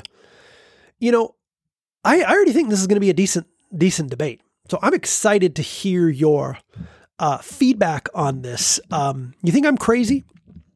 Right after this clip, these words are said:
that we're gonna end up playing it ultimately? Um, yeah,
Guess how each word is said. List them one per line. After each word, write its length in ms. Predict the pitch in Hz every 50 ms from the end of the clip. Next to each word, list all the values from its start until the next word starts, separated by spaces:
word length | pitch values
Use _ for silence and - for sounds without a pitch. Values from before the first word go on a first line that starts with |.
| _ _ _ -
that 120 | 180 170 165
we're 80 | 180
gonna 140 | 165 170 175
end 160 | 185 180 170
up 120 | 165 - -
playing 380 | - - 160 165 165 180 185
it 100 | - -
ultimately? 600 | - 165 175 - - 196 196 202 214 226 185 - - _ _ _ _ _ _ _ _ _ _ _ _ _ -
Um, 400 | 151 139 135 127 120 117 120 - _ _ _ _ _ _ _ _ _ _ _ -
yeah, 180 | 156 117 -